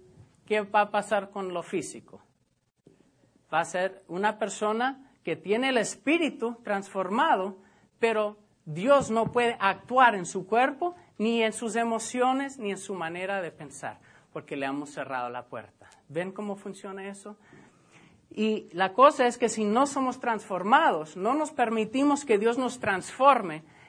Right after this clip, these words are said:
¿qué es lo que pasa? Viene una enfermedad y esta persona, porque esto representa una persona, se va rápido a la iglesia y pide oración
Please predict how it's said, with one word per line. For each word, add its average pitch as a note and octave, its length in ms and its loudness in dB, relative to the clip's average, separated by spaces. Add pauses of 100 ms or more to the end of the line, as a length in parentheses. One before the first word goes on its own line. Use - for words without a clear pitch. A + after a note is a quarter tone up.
¿qué B3 160 6
es B3+ 100 4
lo B3+ 140 2
que A#3+ 160 2
pasa? B3+ 540 4 (340)
Viene B3+ 420 6
una A#3 300 2
enfermedad G#3+ 880 4 (360)
y G#3 160 4
esta A#3+ 340 4
persona, G3+ 640 6
porque F#3+ 240 -2
esto G3+ 180 -6
representa G3+ 580 -4
una G3 220 0
persona, G#3 360 -4
se G3 140 -6
va F3 120 0
rápido A#3 420 4
a A3 60 6
la G3+ 120 4
iglesia A#3 380 0
y F3+ 60 -2
pide G#3 320 -2
oración G3 640 0